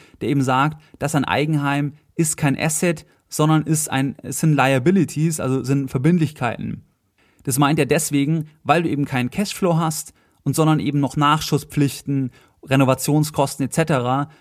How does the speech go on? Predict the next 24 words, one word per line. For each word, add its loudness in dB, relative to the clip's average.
Und, 2
ähm, 0
deswegen 0
ist -2
es -4
eben -2
kein -4
Asset. -6
Der 2
Punkt 2
Nummer 6
sieben 2
ist -6
für 2
mich, 2
dass -4
die -2
Renditeerwartung 0
geringer 2
ist -4
als -4
bei 0
anderen -2
Anlageklassen -2